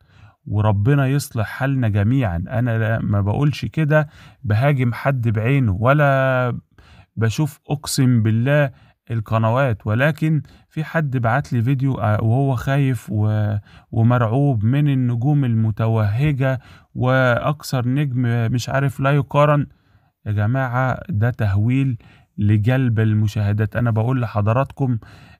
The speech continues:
آه، والعياذ بالله، م-، أنا كنت، كنت والعياذ بالله، وده مش هيحصل تاني، كنت أتبع هذه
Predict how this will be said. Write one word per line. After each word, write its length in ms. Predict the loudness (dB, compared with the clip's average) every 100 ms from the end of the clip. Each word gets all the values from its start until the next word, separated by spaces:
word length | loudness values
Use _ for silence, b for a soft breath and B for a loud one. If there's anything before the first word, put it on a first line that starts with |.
| _
آه، 240 | 0 2 4
والعياذ 640 | 2 2 2 2 2 0
بالله، 500 | 2 0 2 2 0 B B _ -4
م-، 160 | -2 -2 -8 -18 _ 0
أنا 300 | 2 2 2 _ _
كنت، 380 | 0 4 4 2 -4 _ _ _ _
كنت 460 | -2 2 2 0 _ -2
والعياذ 540 | 0 2 2 2 0
بالله، 480 | 0 0 0 0 -2 b b b -4
وده 220 | -2 0
مش 240 | 0 -2
هيحصل 480 | -2 -2 -4 -4 -4
تاني، 440 | -2 0 0 0 b b b _
كنت 380 | -2 -2 -2 -2
أتبع 400 | -2 0 0 0
هذه 640 | 2 0 0 -2 -2